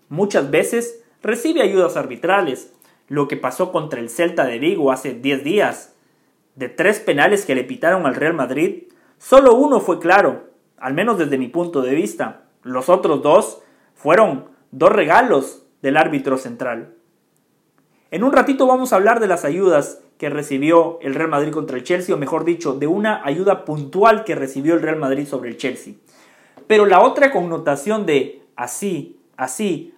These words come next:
así gana el Madrid" es cuando los hinchas del Real Madrid cantan de esa manera, cuando los aficionados se sienten identificados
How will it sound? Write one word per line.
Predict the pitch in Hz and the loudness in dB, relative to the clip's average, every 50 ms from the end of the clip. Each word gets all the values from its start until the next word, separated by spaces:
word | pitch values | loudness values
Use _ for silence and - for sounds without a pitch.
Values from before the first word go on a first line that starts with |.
| _ | _
así | - 135 135 - 208 208 | -10 -8 -8 -6 -6 -4
gana | 185 180 165 165 | -2 -2 -2 -2
el | 151 151 | -2 -2
Madrid" | 143 131 127 135 143 160 202 - - - _ _ _ _ _ _ _ _ _ _ _ _ _ _ _ _ _ _ _ _ _ _ _ - | -2 -2 -2 -2 -2 -2 -4 -6 -8 -18 _ _ _ _ _ _ _ _ _ _ _ _ _ _ _ _ _ _ _ _ _ _ _ -8
es | 202 202 | -8 -6
cuando | - 262 233 202 180 156 | 0 0 0 2 2 0
los | 147 147 147 - | 0 -2 -2 -4
hinchas | 269 330 - - - 185 | -6 -4 -2 0 0 0
del | 156 147 135 135 | 2 0 0 0
Real | 160 175 | 0 0
Madrid | 170 156 139 143 147 170 170 165 - - | 0 0 -2 0 0 0 0 -2 -2 0
cantan | 202 196 208 196 185 156 147 | 0 0 2 0 -2 -4 -4
de | 156 | -4
esa | 156 - - | -4 -4 -4
manera, | 139 127 131 131 127 123 120 117 127 - _ _ _ _ _ _ _ _ _ | -4 -4 -4 -4 -6 -6 -8 -10 -14 -16 _ _ _ _ _ _ _ _ _
cuando | - 175 175 180 175 180 | 2 2 4 4 4 4
los | 175 175 175 | 2 2 2
aficionados | 180 151 160 165 160 156 151 156 185 214 226 220 214 | 0 -4 -4 -6 -6 -6 -2 0 4 4 4 4 2
se | 180 147 | -2 -4
sienten | 156 - 202 220 226 220 220 214 196 196 - | -4 -4 -4 -4 -4 -4 -6 -6 -6 -8 -6
identificados | 185 175 160 151 151 147 143 143 143 143 - 175 190 202 220 226 220 226 - | -2 -2 -2 -2 -4 -8 -8 -8 -8 -2 2 4 4 4 4 0 -2 -4 -12